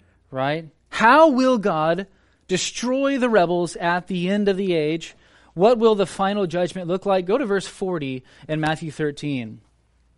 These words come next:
Verse, verse forty, Matthew thirteen. He tells us this, "So just as the tares are gathered up and burned with fire,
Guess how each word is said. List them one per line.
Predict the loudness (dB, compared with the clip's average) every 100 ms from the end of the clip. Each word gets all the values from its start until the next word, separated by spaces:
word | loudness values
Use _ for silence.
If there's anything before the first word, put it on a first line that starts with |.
| _ _ _ _ _ 0
Verse, | 4 4 2
verse | -14 -12 -4 -2 -2
forty, | -2 -2 -2
Matthew | -2 -2 -4 -6
thirteen. | -4 -4 -4 -6 -6 -6 -8 -14 _ _ _ _ _ _ _ _ -2
He | 0
tells | 4 4
us | 2 2
this, | 2 0
"So | -2 4 8 8
just | 6 6 6 6
as | 4 4
the | 2
tares | 0 2 4 6 4
are | 0 -4
gathered | -4 0 2 4 2 2
up | 2
and | 0 -4
burned | -2 -2 0 0
with | -2 -2
fire, | 0 0 2 0